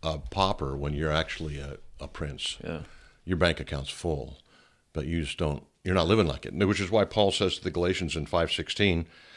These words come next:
Speaker 1: "But I say, walk by the Spirit so that you do not gratify the desires of the flesh." And then he goes into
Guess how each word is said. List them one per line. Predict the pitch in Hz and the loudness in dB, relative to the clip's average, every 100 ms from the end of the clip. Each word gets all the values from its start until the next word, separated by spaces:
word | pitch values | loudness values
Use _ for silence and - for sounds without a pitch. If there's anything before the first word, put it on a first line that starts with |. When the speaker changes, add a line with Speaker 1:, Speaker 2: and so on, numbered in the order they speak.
| - - | -10 2
Speaker 1:
"But | 92 | 6
I | 113 | 6
say, | - 87 | 6 4
walk | 78 87 104 - | 6 8 8 8
by | 95 | 2
the | 87 | 2
Spirit | - 131 139 92 | 4 8 8 8
so | - 92 | 4 0
that | 95 | 0
you | 87 | 2
do | 85 | 4
not | 82 87 | 4 2
gratify | 82 78 82 78 76 85 | 0 0 0 0 0 0
the | - 82 | -2 -6
desires | 82 - 76 80 - | -2 -2 0 -2 -4
of | 76 73 73 | -6 -8 -10
the | - 80 | -12 -10
flesh." | - 104 73 - | 0 0 0 -4
And | 80 | -4
then | |
he | 76 | -4
goes | 76 78 78 | -4 -4 -4
into | 76 73 76 | -6 -6 -6